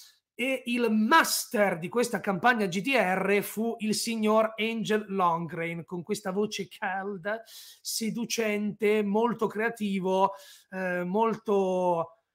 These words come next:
appassionante nelle modalità di racconto. Se non avete mai seguito quella campagna, potete recuperarla sul canale di Victor, ne vale sicuramente la pena. Tanti colpi di scena, eh, tante situazioni deliranti,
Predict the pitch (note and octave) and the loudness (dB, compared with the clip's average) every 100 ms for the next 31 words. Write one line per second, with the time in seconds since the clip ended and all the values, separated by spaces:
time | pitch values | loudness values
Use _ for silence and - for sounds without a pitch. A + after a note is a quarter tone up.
0 | _ E3 - - A3 - A#3 A3+ A#3+ A#3 | _ -12 -2 2 2 2 0 4 4 2
1 | G#3+ G#3+ G3+ G3 G3 G3 G3+ G#3 G3+ A3+ | 0 0 2 2 2 2 2 2 2 0
2 | G#3 B3 B3+ A#3 G#3+ G3+ F#3+ G#3+ G#3+ G#3+ | 2 2 0 4 4 4 2 2 2 2
3 | G#3 G#3 G3+ A#3+ G#3+ G#3+ A#3 A3+ G#3 D#3+ | -2 0 -2 -2 -2 -2 -2 -2 -4 -2
4 | B3+ A3 F#3+ - F3 D#3+ G#3+ G#3 F3+ G#3+ | -2 0 -2 -2 -2 -2 0 0 0 0
5 | A3 G#3+ F#3+ F3 E3 E3+ E3+ E3 - - | -2 2 2 2 0 -4 -4 -6 -10 -20
6 | _ F3 F3 G3+ F#3+ F#3 F#3+ G3+ G3 F#3+ | _ -8 -4 -2 -2 -2 2 2 4 2
7 | F#3 F#3 G3 G#3 G#3 G#3+ F#3+ D#3 - F3+ | 0 -2 -2 0 0 0 -2 -4 -2 -2
8 | F3+ F#3+ F3+ F3 E3+ D#3 D#3 F#3 F3 E3 | 0 0 2 2 0 -6 -8 -6 -6 -6
9 | D#3 D3+ E3+ E3 D#3+ D#3+ - D#3+ C3 C3 | -8 -10 -12 -12 -6 -6 -6 -10 -12 -12
10 | A#2+ - - - - - A3 G3+ G3 G#3+ | -16 -16 -16 -18 -10 2 2 2 2 2
11 | G3+ G#3 A3 A3 A#3 A3+ G#3 G3 F#3+ F3 | 2 0 0 -2 0 2 4 4 2 2
12 | E3 - - - - F#3+ F#3 F3 E3+ G#3 | 0 -6 -20 -20 -12 -8 -4 -6 0 2
13 | A3 G#3+ - F3 G3+ - A#3 G#3+ G3+ A3+ | 2 0 -4 -2 -2 0 0 2 4 6
14 | A#3 G#3+ G#3 G3 - G#3+ G#3 G#3 | 6 8 6 2 -2 0 0 -2